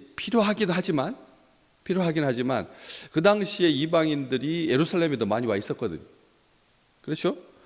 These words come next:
예루살렘에도 많이 와 있었습니다. 멀리 그냥 뭐 유럽 서쪽 끝에 뭐 스페인 쪽까지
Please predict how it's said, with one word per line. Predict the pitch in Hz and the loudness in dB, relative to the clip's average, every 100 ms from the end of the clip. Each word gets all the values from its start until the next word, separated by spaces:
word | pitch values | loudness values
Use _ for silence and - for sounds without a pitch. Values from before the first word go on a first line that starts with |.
| _ | _
예루살렘에도 | 160 175 185 165 127 | 0 4 4 4 2
많이 | 117 127 | 2 0
와 | 104 | 0
있었습니다. | 110 120 - 98 87 92 | -2 -2 -6 -6 -6 -10
멀리 | 78 - - - - - - 196 202 160 | -2 0 0 -2 -4 -4 0 2 2 0
그냥 | 165 143 | -2 -2
뭐 | 131 127 - - 151 | -2 -2 -6 -4 2
유럽 | 196 196 - - - - - | 4 4 2 -16 -18 -16 -8
서쪽 | - 214 214 - | -2 2 2 2
끝에 | 220 180 90 - - | -2 0 0 -4 -10
뭐 | 104 | -6
스페인 | - 233 220 185 | -2 2 2 4
쪽까지 | 175 - 113 92 | 2 2 0 -2